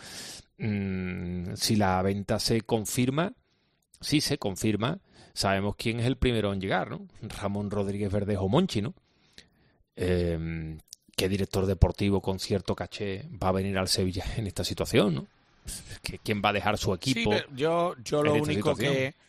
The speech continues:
Speaker 2: que venimos contando hace mucho tiempo es que, evidentemente, si el Sevilla quiere echar a Víctor Horta,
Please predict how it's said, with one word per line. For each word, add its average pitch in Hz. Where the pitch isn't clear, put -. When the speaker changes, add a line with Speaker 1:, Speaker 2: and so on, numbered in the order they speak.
Speaker 2:
que 160
venimos 147
contando 147
hace 147
mucho 139
tiempo 139
es 160
que, -
evidentemente, 120
si 135
el 120
Sevilla 127
quiere 131
echar 135
a 131
Víctor 135
Horta, 135